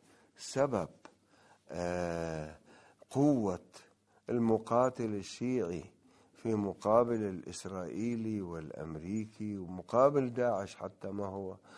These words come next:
العقيدة القتالية. العقيدة القتالية عند الإنسان الشيعي، وأضم إليهم الإخوة الفلسطينيين اللي، آه، آه، آه، هم، آه، هم يعيشوا مفاهيم الإسلام والدين،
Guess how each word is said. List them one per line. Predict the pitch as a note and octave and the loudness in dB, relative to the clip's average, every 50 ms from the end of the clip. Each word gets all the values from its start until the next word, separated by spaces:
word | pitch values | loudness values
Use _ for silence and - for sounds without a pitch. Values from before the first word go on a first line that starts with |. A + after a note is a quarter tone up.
| - - - - - | -20 -20 -20 -12 -6
العقيدة | G2+ F2+ F2+ - - B2+ B2 A2+ A2 | -4 -4 -4 -4 -2 -4 -4 -2 -2
القتالية. | G#2 G2 - - G2+ G2 - G#2 F#2+ F#2 F2 E2+ E2 D#2 - - _ _ _ _ _ _ - - - - _ - | -4 -4 -6 -8 -10 -10 -6 -6 -6 -6 -6 -8 -8 -10 -12 -14 _ _ _ _ _ _ -20 -20 -20 -20 _ -6
العقيدة | F#2 F#2 F2+ - - C3+ C#3 A#2+ G2 F#2 | -2 -2 -2 -2 -2 -2 -2 -2 -2 -6
القتالية | F2 - - B2 B2 - A2+ G#2 G2+ G2 G2 F#2+ F#2 F#2 E2+ | -8 -8 -8 -8 -8 -4 -4 -4 -4 -4 -4 -6 -6 -6 -4
عند | D#2 F2 A#2 A#2 G#2 | -4 -4 -4 -4 -4
الإنسان | F#2+ - - D2 F2 F2 - - G#2+ G#2+ G2+ G#2 | -6 -6 -8 -10 -12 -10 -6 -4 -4 -2 -2 -4
الشيعي، | F#2 - - - G2+ F#2+ E2+ D#2+ F#2 - - _ _ - - - - - - - | -6 -8 -10 -10 -8 -8 -8 -8 -10 -12 -16 _ _ -20 -20 -20 -20 -14 -4 2
وأضم | B2+ D3+ E3 F3+ F3 - - F3 E3 G3 A3+ A#3+ - D#3 | 6 8 8 10 10 10 10 12 12 12 10 10 10 6
إليهم | F3 F3 F#3 F#3 F#3+ F#3 F3+ F3 E3+ D#3 | 6 6 6 6 6 8 6 6 4 4
الإخوة | C#3 C#3 C3+ - - C#3 C3 | 4 2 2 2 2 2 2
الفلسطينيين | B2 A2 A#2+ A#2+ B2 B2 G#2+ - - A#2+ A#2 A#2 A#2 A2+ A2+ A#2 B2 B2 A#2 A2+ G#2+ | 2 2 2 0 2 0 -2 -4 -2 -2 -2 0 0 0 0 0 2 2 2 2 0
اللي، | G2+ G2+ G2 G2+ G#2 G2+ | 0 -2 -2 -4 -4 -6
آه، | F#2 - - - - - - - - | -6 -10 -16 -20 -20 -20 -14 -6 -2
آه، | G2 G2 F#2+ F#2 F2 C#2+ D#2 F#2 F#2+ F2+ D2 G1+ B1 E2 F2+ E2+ B1 E2+ | 0 2 2 2 0 0 -2 -2 -2 -2 -2 -2 -4 -4 -4 -4 -4 -4
آه، | |
هم، | F2+ G#2 A2+ A2+ A2 A2 | -2 0 0 0 2 2
آه، | A2 G#2+ G2 F#2 - - - - - - G2 G2 F#2+ D#2+ D2+ | 2 2 0 -2 -8 -18 -20 -18 -10 -4 -4 -2 -2 -2 -2
هم | F#2+ G#2+ A2+ A2+ A2+ A2 | -2 -2 0 0 0 0
يعيشوا | G#2+ F#2+ G2 A2 A#2 G#2 G#2+ G#2+ G#2 | 0 0 0 -2 -4 -4 -4 -4 -4
مفاهيم | G#2 G2 F2+ - G#2+ G2+ G2 F#2 G#2 A2+ A2 G#2+ G#2 G2+ G2 | -4 -4 -6 -4 -6 -6 -4 -4 -4 -4 -4 -4 -4 -4 -4
الإسلام | F#2+ F#2+ F#2 E2 - - - - - F#2+ G2 G2+ G2+ G2+ G2 F#2+ | -6 -6 -8 -8 -10 -12 -14 -12 -8 -6 -4 -4 -4 -4 -4 -6
والدين، | F#2 E2 C#2+ D2+ E2 F#2 F#2+ F2 D2+ | -8 -8 -10 -10 -8 -8 -8 -8 -8